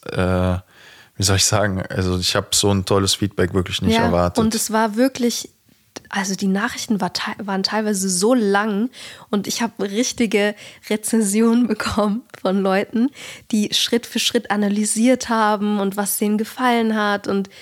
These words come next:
Speaker 2: also ich war wirklich baff, ich hätte das niemals erwartet, dass Leute da so viel Zeit reinstecken, weil, wenn ich mal ehrlich bin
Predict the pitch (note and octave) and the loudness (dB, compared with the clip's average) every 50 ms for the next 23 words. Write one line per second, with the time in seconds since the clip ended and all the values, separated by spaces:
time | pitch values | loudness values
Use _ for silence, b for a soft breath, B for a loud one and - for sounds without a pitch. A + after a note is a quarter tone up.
0 | B B B B B - G3+ G3+ F3+ G3 G3 - G#3 F#3+ F#3+ G#3 G3 - - - | B B B B B -4 -2 -2 -2 -2 -2 0 0 0 0 0 -2 -2 -2 -2
1 | F#3+ G3 - - - - F#3+ - - F#3+ F#3 - G3+ F#3+ F#3 F3+ F3+ - F#3+ E3+ | -2 -2 -4 -4 -6 -6 -6 -4 -4 -6 -4 -2 -2 -2 0 -2 -2 -4 -4 -4
2 | F3 F3 E3+ - E3+ - F3+ - - F#3+ F#3 F3+ G3 F#3 F#3 F3+ F3 F#3+ G3 F#3+ | -4 -4 -4 -6 -8 -8 -8 -4 -2 -2 0 0 0 0 0 0 0 -2 -4 -2
3 | - G#3+ G3 - - - - F#3+ G3 F#3+ G3 - F3 E3+ F3 - - F#3 F3 - | -2 -2 -2 -2 -2 -2 0 -2 -2 -2 -2 -4 -4 -2 -2 -2 -2 -2 -4 -4
4 | F#3+ F3+ F3+ F3 F3 F3+ B B B B B B B _ - G#3 A3+ B3 - B3 | -2 0 0 0 0 -2 B B B B B B B _ 0 0 2 2 2 0
5 | G#3+ - F#3+ G3 A3+ C4 B3+ - - - G3 G3 A#3 D4 | 0 2 2 0 0 0 -4 -4 -4 -4 -2 0 0 -2